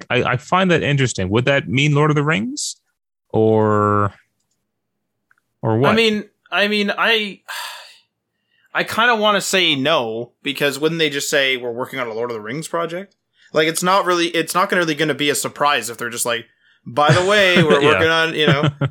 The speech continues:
Speaker 1: <laughs>
Speaker 2: I'm gonna, do we have, like, a, I'm gonna,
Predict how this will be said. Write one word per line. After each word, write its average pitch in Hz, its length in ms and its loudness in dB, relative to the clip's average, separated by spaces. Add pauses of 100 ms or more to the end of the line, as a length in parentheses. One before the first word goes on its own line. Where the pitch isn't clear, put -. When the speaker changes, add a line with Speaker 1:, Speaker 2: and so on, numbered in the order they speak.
(120)
Speaker 1:
<laughs> - 320 -20
Speaker 2:
I'm 175 140 0
gonna, 233 320 2
do 180 160 -6
we 220 80 0
have, 269 180 2
like, 220 220 0
a, 151 560 2
I'm 147 100 -10
gonna, 175 220 -2